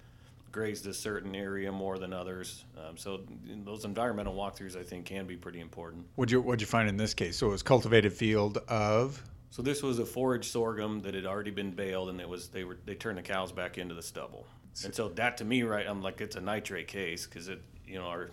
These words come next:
Speaker 1: our sorghums, uh, the Johnson grass, the Sudan hybrids, even corn stalks are nitrate risks.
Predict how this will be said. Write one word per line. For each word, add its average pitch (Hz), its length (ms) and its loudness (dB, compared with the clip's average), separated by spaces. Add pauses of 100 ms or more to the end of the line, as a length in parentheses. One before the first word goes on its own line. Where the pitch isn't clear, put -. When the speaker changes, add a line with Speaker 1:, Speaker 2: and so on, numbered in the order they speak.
(100)
Speaker 1:
our - 160 -20
sorghums, 110 640 -2 (220)
uh, 92 200 -6
the 92 120 -10
Johnson 104 420 -4
grass, 95 320 -2
the 92 80 -12
Sudan 101 400 -4
hybrids, 92 640 -4
even 98 260 -8
corn 98 260 -8
stalks 90 420 -6
are 90 80 -10
nitrate 98 480 -4
risks. 98 500 -6